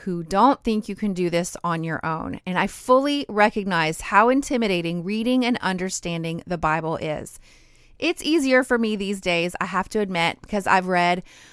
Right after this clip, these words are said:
the Bible through every year for the past several years.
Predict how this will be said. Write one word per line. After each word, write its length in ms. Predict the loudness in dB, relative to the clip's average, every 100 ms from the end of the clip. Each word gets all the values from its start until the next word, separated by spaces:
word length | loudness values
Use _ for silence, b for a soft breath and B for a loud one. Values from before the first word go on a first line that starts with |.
| B
the 100 | 0
Bible 340 | 6 6 6 0
through 520 | -4 -4 -2 0 0
every 280 | 0 0 -2
year 320 | -2 -2 -2
for 120 | -4
the 120 | -6 -4
past 320 | -2 -2 -2
several 320 | -4 -2 -4
years. 520 | -4 -4 -4 -4 -8